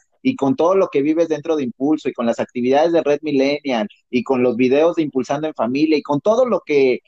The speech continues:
lo que es Impulso, yo creo que ya tienes la camiseta bien puesta, y qué padre pudiera ser yo poder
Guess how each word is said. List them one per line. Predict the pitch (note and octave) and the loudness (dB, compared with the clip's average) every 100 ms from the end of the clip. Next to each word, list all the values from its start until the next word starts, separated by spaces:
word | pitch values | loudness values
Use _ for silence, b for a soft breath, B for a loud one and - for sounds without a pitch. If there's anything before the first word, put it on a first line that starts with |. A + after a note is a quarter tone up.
| _ _ | _ _
lo | B2+ A#2+ | -2 -2
que | - C#3+ | 2 2
es | D#3+ - | 2 -2
Impulso, | F3 D#3+ E3 F#3 F#3 | -6 2 2 2 0
yo | F3+ | 0
creo | F#3 F#3+ G3 | 0 0 0
que | - F#3 E3 C3 - _ - | 2 2 4 2 -2 _ -2
ya | E3 - | -2 0
tienes | F3 F3+ | -2 0
la | F3 | 0
camiseta | D3 C3 A#2+ D3 D#3+ | -2 -4 -4 0 2
bien | D#3 D3+ | 2 0
puesta, | - D3 - D#3 - | 0 0 2 0 0
y | D3+ | -2
qué | F#3+ | -2
padre | - G3+ F3+ E3+ | 0 0 2 0
pudiera | F3 D3 C#3+ D#3 | -2 -2 2 2
ser | E3 E3 D#3 - _ _ | 2 0 0 -2 _ _
yo | - E3 | -2 0
poder | F3 E3+ - | 2 0 0